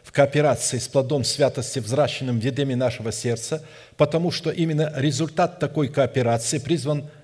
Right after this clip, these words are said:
быть единственным правовым полем в наших отношениях с Богом и друг с другом. А посему назначение соли в кооперации взращенного нами плода святости со святостью Бога,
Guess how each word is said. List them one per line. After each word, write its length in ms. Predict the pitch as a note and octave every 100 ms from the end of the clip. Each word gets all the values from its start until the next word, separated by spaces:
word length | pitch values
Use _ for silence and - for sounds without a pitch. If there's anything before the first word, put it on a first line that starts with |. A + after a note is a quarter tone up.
| -
быть 320 | A#2 E3+ - -
единственным 720 | A#2+ D3 E3 D#3+ - C3+ C3+
правовым 520 | C3 B2+ C3 B2 G2
полем 380 | - D3+ D3+ E3
в 100 | A2
наших 320 | C3 C#3+ B2+
отношениях 600 | C3+ - A#2+ D3 C3 B2
с 120 | G#2 G#2+
Богом 340 | D3 A#2 A#2+
и 60 | A2
друг 180 | A#2+
с 80 | G2+
другом. 360 | C3+ A2+ E2 D2+ - _ - - - -
А 80 |
посему 380 | C#3 D#3+ - G3+
назначение 640 | F3+ C#3 E3+ E3 F#3+ F3+ F3+
соли 400 | - F3 G2+ F2+
в 100 | -
кооперации 680 | D3+ D3 D#3 E3 D#3 - C#3
взращенного 720 | G#2+ D#3 D3+ - C3+ B2 C3+
нами 240 | D3 C#3
плода 440 | C#3 C#3+ B2 C#3+ C#3 - -
святости 580 | - C3 D#3 C3 - C3
со 180 | A#2+
святостью 540 | B2+ D3 C#3 A#2+ - B2
Бога, 460 | G2+ D3 D#3 D3